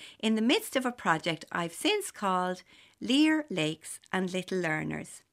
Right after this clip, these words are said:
We were exploring the story of King Lear and our local Loch Derrivara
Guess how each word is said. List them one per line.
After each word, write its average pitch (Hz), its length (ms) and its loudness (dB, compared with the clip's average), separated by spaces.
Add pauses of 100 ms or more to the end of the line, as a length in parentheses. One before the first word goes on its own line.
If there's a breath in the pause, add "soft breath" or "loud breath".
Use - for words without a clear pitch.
(680 loud breath)
We 262 180 4
were 254 140 2
exploring 277 640 0
the 339 100 -4
story 165 460 -4
of - 160 -10
King 214 240 0
Lear 170 360 0
and 165 200 -4
our 165 100 -4
local 208 380 -2
Loch 180 260 -2
Derrivara 170 680 -2